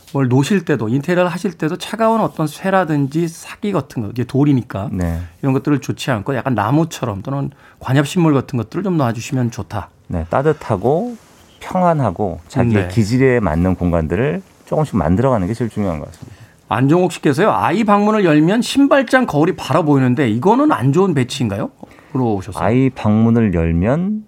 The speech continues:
Speaker 2: 거울이 바로 보인다는 것은 좋은 배치는 아니죠. 그래서, 어, 홍콩 풍수에서는 이제 상업 건물을 할 때는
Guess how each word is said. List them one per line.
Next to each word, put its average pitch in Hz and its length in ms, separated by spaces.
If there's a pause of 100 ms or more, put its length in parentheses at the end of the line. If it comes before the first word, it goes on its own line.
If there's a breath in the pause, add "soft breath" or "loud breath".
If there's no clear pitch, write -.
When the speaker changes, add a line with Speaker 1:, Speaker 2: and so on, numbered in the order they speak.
(280)
Speaker 2:
거울이 151 460
바로 113 260
보인다는 90 460
것은 82 580
좋은 107 260
배치는 95 300
아니죠. 71 240
그래서, 92 320 (460 loud breath)
어, 87 380
홍콩 190 280
풍수에서는 139 880
이제 120 120
상업 190 340
건물을 143 420
할 135 100
때는 104 380